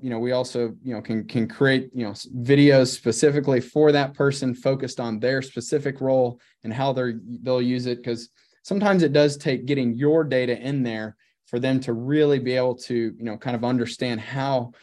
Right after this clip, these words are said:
they will use it versus just watching a general training video or just something with, you know, some generic data. You know, when you can show 'em your data, your company's data, and how,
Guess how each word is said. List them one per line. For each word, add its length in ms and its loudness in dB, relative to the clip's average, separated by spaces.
they 240 2
will 160 0
use 320 0
it 160 -4
versus 440 -4
just 220 -6
watching 380 -2
a 40 -2
general 540 -2
training 460 -2
video 340 -2
or 140 -4
just 220 -8
something 340 -4
with, 200 -4
you 60 -8
know, 60 -4
some 220 -4
generic 500 0
data. 380 -4
You 80 -10
know, 80 -4
when 100 -2
you 140 0
can 120 -2
show 220 -2
'em 140 -2
your 320 2
data, 260 0
your 220 -2
company's 580 -6
data, 300 -2
and 120 -4
how, 380 -4